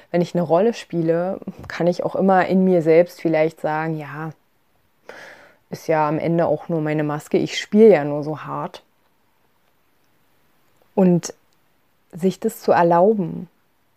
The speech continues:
also sich einfach völlig neu zu erlauben. Und diese Rollenerwartungen oder diese Erwartungen, die du an dich selbst hast, die auch loszulassen.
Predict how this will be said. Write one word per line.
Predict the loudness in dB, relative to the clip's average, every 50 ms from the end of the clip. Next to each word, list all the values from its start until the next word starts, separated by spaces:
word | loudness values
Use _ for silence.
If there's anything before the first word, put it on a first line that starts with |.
| _ _ -8
also | -4 -2 0 0
sich | 0 0 -2 -4 -4 -2
einfach | -2 -2 -2 -4 -6 -8 -10 -14 -20 -20 _
völlig | -20 -18 -10 -2 0 2 2 2 2 0 2
neu | 2 4 4 6 6 4 4
zu | 2 0 -4 -2
erlauben. | -2 -2 0 -2 0 -2 -2 -2 -4 -6 -8 -10 -14 _ _ _ _ _ _ _ _ _ _ _ _ _ _ _ _ _ _ _ _ _ _ -20 _ _ _ _ _
Und | -4 0 0 2 2
diese | 2 0 2 6 6 8 8 8 6 4 2 0 0 0
Rollenerwartungen | -2 -2 2 6 8 8 10 8 8 6 6 4 2 2 2 2 2 2 4 2 0 0 -2 -4 -4 -4 -4 -4 -6 -6 -8 -8 -10 -12 -16 _ -4
oder | -2 0 2 2 2
diese | 2 0 0 0 2
Erwartungen, | 2 2 0 0 0 0 0 0 0 0 0 0 0 -2
die | -2 -2 -2
du | -2 -2
an | -2 -2 -4 -4
dich | -4 -6 -6
selbst | -2 2 4 4 4 4 2 0 -6 -16 -18 -16 -12 -12
hast, | -12 -12 -12 -14 _ _ -4
die | -2 -2 0 0
auch | -2 -2 -2
loszulassen. | -2 0 0 0 0 -2 -4 -6 -4 -2 -2 -2 -4 -4 -8 -12 -14 -14 -14